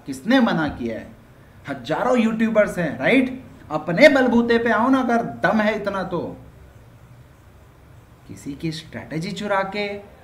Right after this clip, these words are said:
और फिर मजे की बात, स्ट्रैटेजी भी इतनी, मतलब, twenty percent content है मेरा, remaining eighty percent कुछ भी, भाई, कुछ भी बोले जा रहे हैं, कुछ भी।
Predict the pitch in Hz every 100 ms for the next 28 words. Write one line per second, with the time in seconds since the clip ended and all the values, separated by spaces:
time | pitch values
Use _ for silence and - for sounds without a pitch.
0 | - - - 160 160 - 208 85 78 -
1 | - - - - - - - 165 220 277
2 | 254 262 247 240 226 - 226 220 247 254
3 | 254 226 226 247 277 247 - - - 240
4 | 254 254 262 262 285 254 254 262 240 240
5 | 240 247 254 262 226 160 117 - - -
6 | 202 226 240 262 - - 226 233 269 262
7 | 240 254 285 269 - - - - 302 277
8 | 247 277 240 214 - 294 - 302 311 269
9 | 262 240 202 180 180 269 - 262 233 285
10 | 262 -